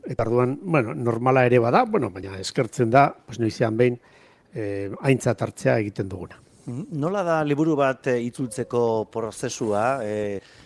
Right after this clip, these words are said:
Speaker 2: mm, deia jasotzen duzunetik, edo proposamena jasotzen duzunetik, eh, liburua aurkeztera bitartean ordu asko egon behar dira atzetik, lanean. Nola da prozesu hori?
Speaker 1: Bueno, ba, bueno, prozesu polita da. Ba,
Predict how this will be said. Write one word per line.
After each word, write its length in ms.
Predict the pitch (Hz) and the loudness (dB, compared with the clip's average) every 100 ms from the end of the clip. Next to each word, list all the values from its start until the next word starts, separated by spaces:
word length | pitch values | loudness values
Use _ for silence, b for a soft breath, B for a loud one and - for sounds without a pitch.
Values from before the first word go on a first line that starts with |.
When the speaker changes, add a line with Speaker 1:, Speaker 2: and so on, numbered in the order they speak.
| _ | _
Speaker 2:
mm, 480 | - 113 113 107 - | -10 -8 -6 -8 -4
deia 340 | - 165 156 139 | 0 2 2 2
jasotzen 480 | 135 - 160 151 139 | 0 -2 -4 -2 -2
duzunetik, 760 | 123 156 139 135 165 214 - | -2 -2 -2 0 -2 -2 -8
edo 320 | - 123 117 117 | -2 0 2 2
proposamena 680 | 120 110 143 - 123 117 147 | 0 0 -2 -2 -2 -2 -2
jasotzen 460 | 135 135 127 135 | -4 -6 -6 -4
duzunetik, 720 | 123 - 123 117 135 139 135 - | -4 -6 -6 -4 -4 -4 -8 -10
eh, 200 | 127 117 | -6 -6
liburua 520 | 120 123 156 160 143 | -4 -2 2 4 4
aurkeztera 600 | 131 131 - 139 143 123 | 2 0 -4 -6 -4 -2
bitartean 760 | 120 131 - 135 135 123 113 101 B B _ 156 | -2 -4 -2 2 2 2 -2 -8 B B _ 2
ordu 600 | 160 156 131 120 117 127 | 4 4 2 2 2 2
asko 260 | 139 - 120 | 0 0 0
egon 140 | 120 | 0
behar 120 | 113 110 | -2 -2
dira 160 | 110 107 | -4 -4
atzetik, 500 | 127 110 120 143 - | -8 -4 -4 -4 -4
lanean. 560 | 110 117 117 117 160 196 B B 147 | -2 0 0 0 -2 -4 B B 0
Nola 220 | 175 147 | 0 0
da 60 | |
prozesu 420 | 131 117 131 - 110 | -4 -8 -8 -4 -4
hori? 220 | 98 120 - B B B B | -2 -6 -10 B B B B
Speaker 1:
Bueno, 220 | 196 202 | 8 8
ba, 400 | 135 123 123 120 | 10 8 8 6
bueno, 220 | 123 170 123 | 6 4 4
prozesu 880 | 123 143 - 180 180 175 175 175 190 - B B B B - | -2 -2 2 4 6 6 4 2 -4 -8 B B B B -2
polita 380 | - 147 180 165 | 4 6 8 8
da. 100 | 180 196 - - _ 370 269 185 | 8 6 2 -12 _ -20 -16 -12
Ba, 220 | 151 | -6